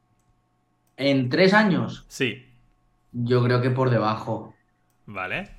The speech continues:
Speaker 2: ¿La deuda de España por encima del ciento veinte por ciento o por debajo?
Speaker 1: La deuda de España seguirá, yo creo, por encima del ciento cincuenta por ciento.
Speaker 2: <laughs> Vale.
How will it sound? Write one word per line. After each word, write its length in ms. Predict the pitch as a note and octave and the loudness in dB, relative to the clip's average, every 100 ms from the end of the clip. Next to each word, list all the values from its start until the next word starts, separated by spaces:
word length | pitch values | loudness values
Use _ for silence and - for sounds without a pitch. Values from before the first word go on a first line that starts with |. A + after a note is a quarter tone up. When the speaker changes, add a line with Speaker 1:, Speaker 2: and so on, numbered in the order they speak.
| _ _ _ _ _ _ _ _ _ | _ _ _ _ _ _ _ _ _
Speaker 2:
¿La 200 | B2+ A#2 | -2 0
deuda 260 | A2+ B2 C#3 | 4 4 4
de 80 | C#3+ | 2
España 480 | C3+ - C#3 E3 E3 | 2 -2 -2 -2 -2
por 140 | C#3 | -2
encima 840 | A#2+ A#2+ - C#3 D3 C#3+ C#3 C#3 B2 | -2 -4 -4 -2 0 0 0 -2 -4
del 180 | B2+ B2 | -8 -8
ciento 400 | B2 C#3 C#3 C#3 | -4 -4 -2 -4
veinte 220 | C#3 C3+ | -4 -4
por 140 | C3+ | -6
ciento 440 | B2 C3+ D#3 G3 F3+ | -8 -10 -8 -6 -6
o 80 | B2+ | -4
por 120 | A2+ | -6
debajo? 360 | A2 A#2 - _ _ _ _ _ _ _ _ _ _ _ - | -6 -8 -14 _ _ _ _ _ _ _ _ _ _ _ -10
Speaker 1:
La 180 | C3 B2+ | 0 4
deuda 220 | C3+ D#3 | 6 6
de 40 | |
España 360 | D#3 D#3 D#3+ E3 | 4 2 2 2
seguirá, 540 | D#3+ C#3 C3+ C#3 D#3+ | 0 0 2 0 2
yo 100 | D3+ | 0
creo, 140 | D3+ D#3 | 0 0
por 120 | D3 | -2
encima 280 | C3+ C#3 D3 | -4 -4 -4
del 120 | B2+ | -4
ciento 360 | B2+ B2+ B2+ | -2 0 0
cincuenta 420 | A#2+ B2 A#2 A#2 A2+ | 0 -2 -2 -2 -4
por 180 | A2+ | -4
ciento. 340 | A#2 G#2+ G#2 - | -6 -6 -8 -8
Speaker 2:
<laughs> 580 | - - - B2 C4+ - | -8 0 4 6 4 6
Vale. 1040 | G3 - F#3 - F3+ - E3 - D3+ A#2+ | 4 6 2 2 -2 -4 -8 -8 -8 -10